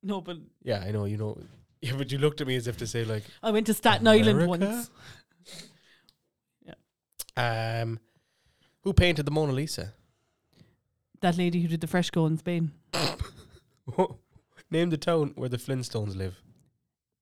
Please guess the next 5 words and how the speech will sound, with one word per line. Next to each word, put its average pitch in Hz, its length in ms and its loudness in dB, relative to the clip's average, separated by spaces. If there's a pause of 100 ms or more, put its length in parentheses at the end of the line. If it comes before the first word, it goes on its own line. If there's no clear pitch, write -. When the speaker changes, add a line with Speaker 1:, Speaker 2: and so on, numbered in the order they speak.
(1800)
Speaker 1:
Yabba 196 560 2 (320)
Dabba 185 600 4 (540)
Wicklow. 175 320 0
<laughs> 165 80 -4 (4000)
Speaker 2:
Yabba 440 340 -8